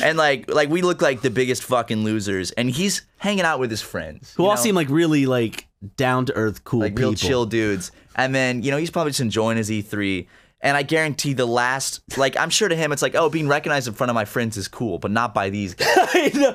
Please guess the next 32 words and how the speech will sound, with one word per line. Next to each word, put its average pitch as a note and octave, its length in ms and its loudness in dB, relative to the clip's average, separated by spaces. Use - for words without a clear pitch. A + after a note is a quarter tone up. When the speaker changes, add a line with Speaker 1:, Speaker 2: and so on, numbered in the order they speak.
Speaker 2:
There's G#3 200 2
certain G3 260 0
people, F3 420 0
it's C#3+ 140 -2
like, C#3+ 180 0
he D#3 100 -6
Speaker 1:
It's D3 80 0
like, D3 80 4
Speaker 2:
doesn't D3 180 -2
wanna C#3 240 2
be C#3 80 0
Speaker 1:
"Ah, A#2+ 240 2
Speaker 2:
recognized A2 560 0
by. G#2+ 180 0
Speaker 1:
shit." F#2+ 260 -2
Speaker 2:
And - 20 -16
Speaker 1:
It's, C3 100 -2
like, B2+ 80 0
Speaker 2:
it's A#2 100 -2
just - 40 0
Speaker 1:
embarrassing. G#2+ 300 0
Speaker 2:
three D3+ 160 2
white B2+ 680 -2
dumbasses. A#2 680 0
Speaker 1:
So D#3+ 80 4
I D#3 80 2
come F3 160 0
up E3+ 100 2
and D#3 80 2
I D3+ 60 4
was C#3 60 -2
like, C3 240 0